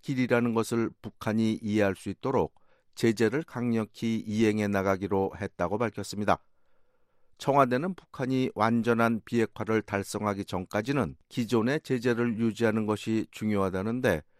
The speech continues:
두 정상이 의견을 같이 했다고 말했습니다. 눈길을 끄는 발언은 다음 날인 일 일 나왔습니다.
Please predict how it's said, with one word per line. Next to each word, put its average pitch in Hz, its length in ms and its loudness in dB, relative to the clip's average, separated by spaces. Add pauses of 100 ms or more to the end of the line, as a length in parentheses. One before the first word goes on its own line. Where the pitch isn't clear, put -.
(140)
두 120 200 2
정상이 117 500 4
의견을 113 640 2
같이 - 380 -4
했다고 95 380 -2
말했습니다. 110 580 0 (1080)
눈길을 135 540 0
끄는 151 360 -6
발언은 110 540 0 (360)
다음 101 380 4
날인 98 440 0
일 101 160 0
일 107 160 2
나왔습니다. 110 640 -2